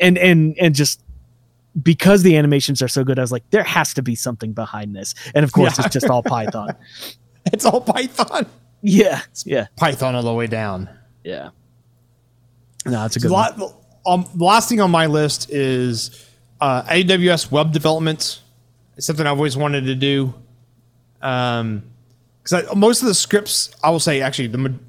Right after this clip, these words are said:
Speaker 2: almost every single script I write is a desktop style app,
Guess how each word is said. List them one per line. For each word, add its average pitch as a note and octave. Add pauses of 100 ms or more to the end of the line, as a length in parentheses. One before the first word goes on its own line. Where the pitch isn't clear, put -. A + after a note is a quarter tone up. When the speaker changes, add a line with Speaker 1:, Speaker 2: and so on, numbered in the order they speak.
(160)
Speaker 2:
almost A3+
every G#3
single G3+
script -
I E3+
write D3+
is C#3+
a C3+
desktop D3
style D3
app, D3